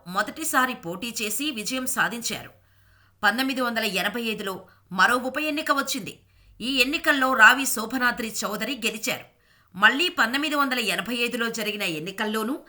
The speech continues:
నందమూరి తారక రామారావు విజయం సాధించారు. ఈ ఇద్దరూ తెలుగుదేశం పార్టీ తరపునే విజయం సాధించారు. అక్కడి వరకు విషయం ఎలా ఉన్నా, అప్పటి నుంచి రాజకీయ పరిణామాలు వేగంగా మారాయి. రెండు వేల సంవత్సరంలో జరిగిన ఉప ఎన్నికల్లో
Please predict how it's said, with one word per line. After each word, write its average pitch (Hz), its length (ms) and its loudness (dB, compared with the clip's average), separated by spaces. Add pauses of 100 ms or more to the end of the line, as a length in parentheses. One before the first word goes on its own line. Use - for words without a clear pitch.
(320)
నందమూరి 320 500 0
తారక 254 380 6
రామారావు 233 440 4
విజయం 220 380 -4
సాధించారు. 208 600 -2 (540)
ఈ 180 40 -10
ఇద్దరూ 202 480 0
తెలుగుదేశం 269 580 -2
పార్టీ 254 380 0
తరపునే 233 420 -2
విజయం 277 340 -4
సాధించారు. 254 600 -2 (680)
అక్కడి 320 300 2
వరకు 311 320 0
విషయం 294 400 -4
ఎలా 208 240 4
ఉన్నా, 220 380 0 (460)
అప్పటి 285 340 0
నుంచి 311 280 -4
రాజకీయ 311 460 2
పరిణామాలు 240 640 2
వేగంగా 220 600 -2
మారాయి. 147 300 -4 (540)
రెండు 262 260 0
వేల 285 180 0
సంవత్సరంలో 247 580 0
జరిగిన 226 360 -2
ఉప 202 220 -4
ఎన్నికల్లో 247 640 0